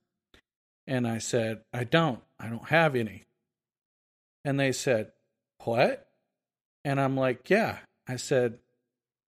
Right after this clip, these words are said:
"When the customer hears it's me, they know they're gonna get taken care of." I said, "So they're happy."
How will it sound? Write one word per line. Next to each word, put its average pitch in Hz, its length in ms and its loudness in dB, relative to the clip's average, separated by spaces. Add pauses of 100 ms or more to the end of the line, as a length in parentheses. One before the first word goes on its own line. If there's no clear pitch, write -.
(200)
"When 131 200 -2
the 117 80 -4
customer 160 520 0
hears 147 260 2 (120)
it's - 20 -12 (180)
me, 185 380 0 (460)
they 135 100 4
know 127 200 2
they're 117 120 -4
gonna 117 200 -2
get 110 160 -4
taken 113 280 -4
care 175 260 2
of." 104 140 -8 (600)
I 123 80 -10
said, 117 340 -2 (180)
"So 120 320 -2 (160)
they're 131 180 2
happy." 131 440 -2